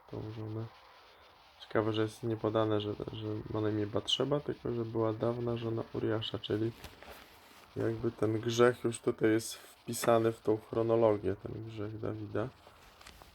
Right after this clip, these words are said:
że wziął sobie czyjąś żonę, czyli popełnił cudzołóstwo i jeszcze zabójstwo do tego, a rękami Ammonitów, tak jak tam mu potem wypomniał prorok Natan. E,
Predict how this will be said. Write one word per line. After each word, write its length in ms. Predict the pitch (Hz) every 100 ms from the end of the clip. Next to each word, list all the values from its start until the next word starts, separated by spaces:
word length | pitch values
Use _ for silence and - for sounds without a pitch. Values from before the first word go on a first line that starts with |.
| -
że 140 | -
wziął 320 | 98 110 101 104
sobie 300 | - 110 107
czyjąś 460 | - 107 104 107
żonę, 400 | 110 110 107 117 123 - - - - - - - -
czyli 140 | - -
popełnił 460 | - - 110 113
cudzołóstwo 640 | 107 110 110 113 120 - 135
i 20 |
jeszcze 240 | 123 -
zabójstwo 540 | 123 123 120 110 - 104
do 120 | 113
tego, 380 | - 101 117 139 - - _ _ _ _ _ _ _ - - - - -
a 140 | 113 110
rękami 500 | 104 104 104 104 98
Ammonitów, 640 | - 104 104 101 - - 104
tak 140 | 107 -
jak 100 | 110 -
tam 120 | 110
mu 200 | 107 104 104 - _ _ _ - - _ - _ - -
potem 320 | - - 110
wypomniał 500 | 110 107 107 107 107
prorok 480 | 107 110 107 107 - - _ _ _ _ _ _ - - - - - - - - 135
Natan. 640 | 123 110 - 117 139 - - - - - - -
E, 60 | -